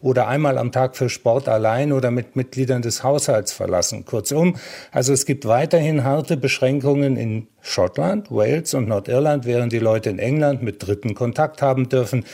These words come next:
viele wieder zur Arbeit, in die Betriebe gehen und Sport wie Basketball, Tennis und Golf sowie Bewegungen im Freien, aber auch an Stränden wieder erlaubt sind.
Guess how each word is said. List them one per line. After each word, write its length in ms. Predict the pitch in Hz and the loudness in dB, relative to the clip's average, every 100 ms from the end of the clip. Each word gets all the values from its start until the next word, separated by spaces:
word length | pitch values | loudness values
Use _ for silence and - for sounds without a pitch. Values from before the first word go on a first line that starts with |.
| - | -18
viele 300 | - 185 170 | -2 2 2
wieder 240 | 147 139 131 | 2 2 0
zur 180 | - 110 | 0 0
Arbeit, 400 | 135 147 139 131 | 2 2 2 0
in 80 | |
die 80 | 117 | -2
Betriebe 500 | 110 113 151 156 147 | -2 -2 -2 0 0
gehen 240 | 135 135 127 | 2 4 4
und 160 | 117 | 0
Sport 400 | - - 123 135 | -2 0 0 0
wie 60 | 117 | -2
Basketball, 640 | 104 127 - - - 120 | 0 0 0 -2 2 0
Tennis 440 | 113 127 123 123 - | 0 -2 -2 -2 -4
und 160 | 107 | -6
Golf 260 | 95 123 131 | 0 2 2
sowie 280 | - 117 113 | -2 -4 -2
Bewegungen 520 | 110 113 127 127 123 | -2 0 2 2 0
im 140 | 110 | -2
Freien, 400 | 98 - 120 139 | -4 -2 0 0
aber 180 | 127 117 | 0 2
auch 140 | 120 131 | 2 0
an 120 | 135 | -2
Stränden 600 | - 143 151 143 127 139 - - | -2 0 0 2 0 -2 -8 -6
wieder 240 | 117 120 | -2 0
erlaubt 400 | 143 143 110 - | 2 2 0 -2
sind. 300 | - - - | -6 -8 -12